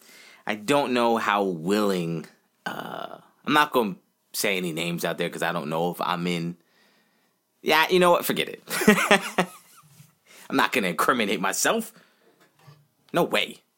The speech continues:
Twenty, twenty-one episodes. This is now episode twenty-two. Catch me if you can. <laughs> Anyway, how y'all doing, man?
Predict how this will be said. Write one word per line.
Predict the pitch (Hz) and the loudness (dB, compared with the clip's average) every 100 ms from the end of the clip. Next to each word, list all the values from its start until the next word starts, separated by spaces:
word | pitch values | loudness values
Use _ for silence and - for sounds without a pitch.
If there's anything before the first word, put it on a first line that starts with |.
| _ _ _ _ _ _ _ _ _ _ _ _ _ - | _ _ _ _ _ _ _ _ _ _ _ _ _ -6
Twenty, | 143 127 - - _ | -2 -2 -6 -20 _
twenty-one | - 143 139 135 | 0 2 4 2
episodes. | 131 117 131 120 | 2 0 0 2
This | 123 | 0
is | 120 | -2
now | 123 | 0
episode | 110 110 123 113 | 0 0 -2 0
twenty-two. | - 117 110 123 | 0 0 0 0
Catch | - - - | 2 2 2
me | 113 | 0
if | 92 | 0
you | 92 | -4
can. | - 90 - - _ - - | -6 -8 -12 -20 _ -20 -12
<laughs> | - - - - _ _ _ _ _ _ _ _ _ _ - - - | -12 -12 -20 -20 _ _ _ _ _ _ _ _ _ _ -20 -6 0
Anyway, | 151 87 78 - _ _ _ _ _ _ _ _ _ _ _ _ _ - | 0 0 -2 -8 _ _ _ _ _ _ _ _ _ _ _ _ _ -2
how | - | 2
y'all | 196 156 | 4 2
doing, | 120 78 73 | 2 -2 -4
man? | 78 | -8